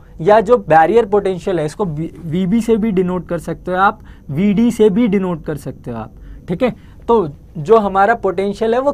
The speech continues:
कम से कम हो, क्योंकि भाई ये जितना कम होगा, actually में क्या होता है, ये इस तरीके से potential होता है ऐसा, ठीक है। मैंने diode को replace कर दिया है इससे, ये पहले diode कुछ ऐसा था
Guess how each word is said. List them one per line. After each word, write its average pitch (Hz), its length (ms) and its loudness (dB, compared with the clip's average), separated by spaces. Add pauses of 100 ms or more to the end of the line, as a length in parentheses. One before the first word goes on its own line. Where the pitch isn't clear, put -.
(100)
कम 214 200 -2
से 226 180 2
कम 175 200 -2
हो, 120 180 -10 (280)
क्योंकि 214 200 -4
भाई 254 160 2
ये 262 160 0
जितना 247 400 -2
कम 254 180 0
होगा, 240 340 2 (120)
actually 214 360 -4
में 233 140 -4
क्या 233 140 4
होता 220 260 2
है, 262 80 -6 (380)
ये 214 140 -4
इस 202 300 -4
तरीके 220 360 2
से 226 200 -2
potential 185 540 -2
होता 143 220 -4
है 110 240 -12
ऐसा, 135 260 -8 (840)
ठीक 180 140 -6
है। 247 120 -4 (260)
मैंने 185 200 0
diode 165 400 2
को 214 100 2
replace 196 420 0
कर 190 180 -2
दिया 180 200 0
है 226 140 -4
इससे, - 400 -12 (520)
ये 175 120 2
पहले 185 300 0
diode 175 340 0
कुछ 190 220 -6
ऐसा 151 260 -6
था 214 180 -8